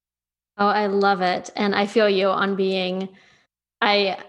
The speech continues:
yeah, between the podcast and Instagram, I constantly feel, I, I started an Instagram for the podcast, and I'm like, "Nope,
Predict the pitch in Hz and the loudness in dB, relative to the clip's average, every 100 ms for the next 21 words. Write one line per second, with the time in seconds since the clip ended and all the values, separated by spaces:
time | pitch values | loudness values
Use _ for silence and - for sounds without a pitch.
0 | _ - - 151 190 226 254 254 254 208 | _ -6 -4 -4 -4 0 2 2 2 0
1 | 240 294 294 226 175 180 208 202 208 208 | 2 0 0 0 0 -2 0 2 2 2
2 | 208 185 185 202 180 180 196 196 180 190 | 0 0 0 0 0 -2 -2 -2 -2 0
3 | 170 175 170 170 - - 220 220 208 247 | 2 2 2 -2 -10 -6 0 2 2 4
4 | 240 208 190 190 - 190 175 180 165 180 | 2 4 2 -2 0 0 0 -2 -2 0
5 | 175 190 220 233 262 208 185 196 185 185 | 0 0 0 0 0 -4 -4 0 0 2
6 | 185 180 170 170 - - 240 262 262 | 0 0 -2 -4 -8 0 4 4 2